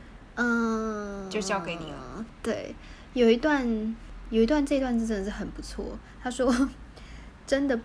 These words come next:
Speaker 1: 啊，我忘记提他的名字了，他叫做Eason。嗯。
Speaker 2: 对，谢谢医生。
Speaker 1: 对，谢谢，
Speaker 2: You。
Speaker 1: 谢谢Eason。嗯，没错。
Speaker 2: You吗？
Speaker 1: 应该是吧，尤吧。我觉得尤先生。<laughs>
Speaker 2: 好，尤先生，
Speaker 1: 嗯。
Speaker 2: 谢谢你。
Speaker 1: 好，他说，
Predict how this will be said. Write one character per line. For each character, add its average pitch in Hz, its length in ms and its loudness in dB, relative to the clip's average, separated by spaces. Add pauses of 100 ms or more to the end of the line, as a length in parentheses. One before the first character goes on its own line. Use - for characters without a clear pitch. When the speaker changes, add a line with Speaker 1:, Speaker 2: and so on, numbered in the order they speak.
(180)
Speaker 1:
啊， 403 220 -8
我 262 80 2
忘 359 160 8
记 392 140 8
提 294 160 2
他 285 160 2
的 311 100 2
名 220 260 0
字 220 200 -2
了， 202 180 -4
他 226 80 -2
叫 277 160 -2
做 277 140 0
Eason。 233 500 0 (480)
嗯。 226 140 -4
Speaker 2:
对， 247 180 -2
谢 277 160 -4
谢 240 140 -2
医 220 160 -6
生。 277 100 2
Speaker 1:
对， 226 100 4
谢 226 160 2
谢， 269 140 2
Speaker 2:
You。 220 140 2 (240)
Speaker 1:
谢 311 180 -2
谢 262 140 -2
Eason。 226 400 -2 (160)
嗯， 220 180 -2
没 196 200 -8
错。 - 200 0
Speaker 2:
You 269 100 6
吗？ 208 220 -2 (240)
Speaker 1:
应 269 100 -2
该 277 160 -2
是 277 200 -4
吧， - 280 -6 (300)
尤 190 280 -2
吧。 196 280 -6 (300)
我 226 80 2
觉 247 140 4
得 339 60 8
尤 233 200 8
先 233 240 6
生。 226 340 8 (400)
<laughs> - 460 -10
Speaker 2:
好， - 140 -6 (100)
尤 - 80 -4
先 240 220 -4
生， 247 160 -2
Speaker 1:
嗯。 - 20 2
Speaker 2:
谢 233 140 0
谢 240 140 -4
你。 202 100 -6 (180)
Speaker 1:
好， 190 320 -2
他 294 120 2
说， 339 280 2